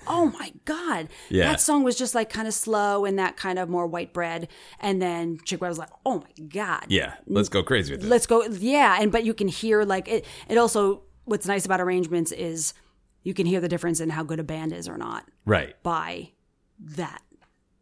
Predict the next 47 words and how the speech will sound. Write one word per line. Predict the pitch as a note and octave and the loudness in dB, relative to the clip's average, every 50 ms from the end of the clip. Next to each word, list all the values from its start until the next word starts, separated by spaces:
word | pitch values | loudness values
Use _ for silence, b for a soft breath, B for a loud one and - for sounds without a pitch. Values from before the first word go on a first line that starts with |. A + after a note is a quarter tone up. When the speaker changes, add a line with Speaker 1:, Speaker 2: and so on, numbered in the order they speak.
| _ _ _ _ - | _ _ _ _ -10
Speaker 2:
that | D3+ F#3 E3 E3 - | -8 -6 -6 -6 -6
exact | F#3+ D3 D3+ E3 E3 E3+ E3 - - - | -8 -6 -4 -4 -4 -6 -8 -10 -12 -10
thing, | - A3+ A3+ G3 | -6 -4 -2 -2
but | E3+ F3+ | -2 0
played | - F#2+ F#2+ E2+ | 2 2 2 2
Speaker 1:
Yeah. | - - | 2 -2
Speaker 2:
differently, | - - - - - - - - - - F3 D#3+ | -6 -8 -10 -10 -12 -12 -14 -16 -16 -18 -14 -10
which | F3 E3+ F3 | -8 -6 -6
is | E3 D3+ | -6 -6
really | D3+ F3 E3 F3 F3+ | -6 -8 -8 -10 -8
cool. | - - - - - - - | -6 -6 -6 -6 -6 -10 -6
Speaker 1:
So | - - F#3 F3 | -2 0 2 4
that | G3 G#3+ - | 4 2 2
kinda, | - G3+ F#3+ C#3+ A#2 | 2 0 0 0 -2
w-, | G2+ G2 - - D3 - - | -4 -8 -8 -8 -8 -2 0
when | D3 D#3+ | 2 4
you're | E3+ D#3 | 4 4
talking | E3+ G#3 G3+ F#3+ | 2 2 2 2
about, | D#3+ D3+ B2+ | 2 2 4
like, | A2+ A2 G2 A2+ | 2 2 0 0
uh, | G2+ G2 G2 F#2+ F2+ F2+ F2+ - - _ _ _ _ _ _ _ - - - - | 2 4 4 4 4 2 2 0 -4 _ _ _ _ _ _ _ -14 -12 -6 -4
this | A#2 G#2+ - - - | -2 -2 0 2 4
interesting | E3 E3+ D3+ D#3 C#3 C#3 C3+ A#2 G2+ | 4 6 8 6 6 6 6 4 4
mix | F#2+ F#2 F2+ - - | 4 2 2 2 0
of | F2+ E2+ - - | 0 0 0 0
it | B2+ C3+ | 2 4
is | B2+ C3 B2+ A#2 - - - - _ _ - | 6 6 6 4 2 -4 -8 -10 _ _ 0
arranged, | - G#2+ F#2+ F2 D2 B1+ B1+ C2 C#2+ D#2 - - - - - _ - | 0 2 2 2 0 -2 -4 -8 -10 -10 -10 -10 -12 -14 -20 _ -6
Speaker 2:
Yeah. | - F#3+ E3+ - | -6 -4 -4 -4
Speaker 1:
uh, | - F#2+ | -2 0
but | F2 G2+ - | 0 0 2
maybe | G2 G2+ G#2+ A2 | 2 2 2 2
there's | G2 G2 G2 F2 F2+ | 4 2 2 2 0
even | F#2+ E2+ F2+ F2+ F2 | -2 -2 -2 -2 0
room | F2 F2 F2+ F2 - | 0 -2 -2 -2 -2
for | - F2+ | -2 -2
a | E2+ D#2+ | -2 -2
solo | - - F#2+ F2 D#2+ D2 D2+ D2 D2 | 0 0 0 2 2 2 0 -2 -2
of, | D2 D2 C#2+ | -2 -4 -4
like, | D2 D2+ D2+ D2 - - | -4 -6 -6 -6 -8 -6
you | A#2 D3+ | -4 -2
know, | E3+ C#3+ B2 | 0 2 2
you | A2 F2+ F2 | 2 2 0
have | F#2 F2 D#2+ D2+ E2+ | 0 -2 -2 0 0
this | A2+ A#2+ - - | 0 0 0 0
many | G2+ G#2 G#2 G2+ G2+ G#2 G#2 | 0 0 2 2 2 0 0
bars, | G2 D2+ E2 D#2 F2 D2+ C#2 C2+ C#2+ D#2+ G#2 G#2 - - | -2 -4 -4 -2 -2 -2 -2 -2 -2 -2 -2 -4 -6 -10